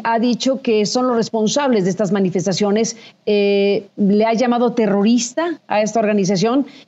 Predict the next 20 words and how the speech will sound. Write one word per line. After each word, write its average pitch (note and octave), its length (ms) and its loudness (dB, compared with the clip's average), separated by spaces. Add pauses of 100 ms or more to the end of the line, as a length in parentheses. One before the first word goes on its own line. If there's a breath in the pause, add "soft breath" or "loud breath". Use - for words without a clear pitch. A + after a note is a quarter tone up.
(120)
El G3 180 0
presidente A#3 720 0
de A3+ 80 2
los G3 160 0
Estados G#3 320 0
Unidos A3+ 240 0
se A3 100 0
ha G#3+ 80 2
dado, A3 280 0
digamos, G#3 340 0
la G#3 80 2
atribución, A#3+ 840 0 (340 loud breath)
pues F#3+ 200 0
no A3 140 0
sé B3+ 140 0
si C#4 100 0
legal, A3+ 340 2
pero G3+ 120 -2
la G3+ 80 2
atribución B3 840 0